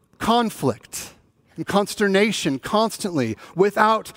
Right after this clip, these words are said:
peace, then I pray that you would hear the good news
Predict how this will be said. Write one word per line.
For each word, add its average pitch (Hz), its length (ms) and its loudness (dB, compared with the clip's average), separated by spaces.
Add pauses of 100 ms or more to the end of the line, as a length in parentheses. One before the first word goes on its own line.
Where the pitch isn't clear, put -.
(120)
peace, - 760 0 (1900)
then 170 120 2
I 170 140 4
pray 196 400 2
that 160 80 -4
you 160 120 -4
would 156 100 -2
hear 208 540 2
the 156 120 -4
good 175 260 -2
news 180 800 -2